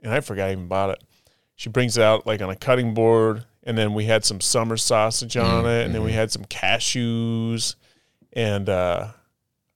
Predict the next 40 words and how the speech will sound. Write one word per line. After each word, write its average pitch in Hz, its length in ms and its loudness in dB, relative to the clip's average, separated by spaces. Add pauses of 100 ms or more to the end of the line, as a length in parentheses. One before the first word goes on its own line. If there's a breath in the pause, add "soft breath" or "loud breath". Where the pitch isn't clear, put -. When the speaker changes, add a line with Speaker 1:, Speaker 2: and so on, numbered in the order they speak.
(160)
Speaker 1:
broke 113 220 2
off 110 220 2
a - 20 -10
chunk 117 260 -2
of 113 60 2
that 107 140 0
cheese, 113 260 -4
like, 98 140 -4
"Motherfucker, 160 1080 -2
this 147 220 0
is 127 80 -2
delicious." 120 760 4
Speaker 2:
<laughs> 151 540 4
Speaker 1:
Like, 113 140 -6
this 139 240 4
is 151 80 0
gonna 139 140 2
be 123 80 6
a 117 60 6
problem 110 440 4
tonight. 104 420 -2
Like, 107 420 -8
my, 104 320 -4 (520)
yeah, 104 260 -2
I'm 104 140 -6
gonna 120 120 -6
eat 110 60 -6
a 104 60 -6
lot 95 240 0
of 95 80 -10
cheese 104 580 -10
when 104 160 -6
I 101 40 -4
sit 101 220 -2
down 101 200 -4
and 98 40 -6
have 95 140 -4
a 98 40 -10
good 98 180 -6
cheese. 107 340 -6